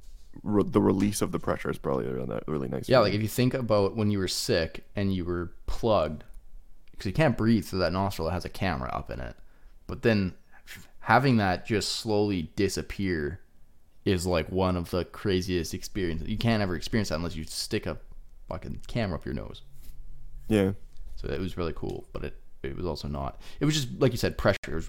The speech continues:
Speaker 2: it was, it was one of those things where it's like, "I don't know if this hurts, but it definitely doesn't feel good," you know? But also at the same time,
Speaker 1: Mm.
Speaker 2: it feels really good when it's, when it's done.
Speaker 1: Right.
Speaker 2: So, how is covid in Ontario? Has there been any more restrictions?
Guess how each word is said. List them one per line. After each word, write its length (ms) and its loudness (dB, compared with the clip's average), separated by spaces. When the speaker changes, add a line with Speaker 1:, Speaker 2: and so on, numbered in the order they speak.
Speaker 2:
it 80 2
was, 180 2
it 60 0
was 140 2
one 80 4
of 60 4
those 100 0
things 120 2
where 60 -2
it's 80 -4
like, 120 -2
"I 60 4
don't 100 6
know 60 4
if 60 2
this 160 0
hurts, 340 2
but 80 0
it 60 0
definitely 260 2
doesn't 180 -2
feel 280 2
good," 380 0
you 120 -2
know? 280 -2
But 100 4
also 180 4
at 40 0
the 20 -4
same 140 6
time, 180 6
Speaker 1:
Mm. 40 4
Speaker 2:
it 40 4
feels 180 2
really 280 4
good 280 -2
when 100 -2
it's, 220 -8
when 140 -6
it's 120 -8
done. 400 -2
Speaker 1:
Right. 280 0
Speaker 2:
So, 340 -10
how 180 4
is 100 2
covid 420 0
in 360 -2
Ontario? 320 -8
Has 120 0
there 100 2
been 200 0
any 220 0
more 180 0
restrictions? 800 0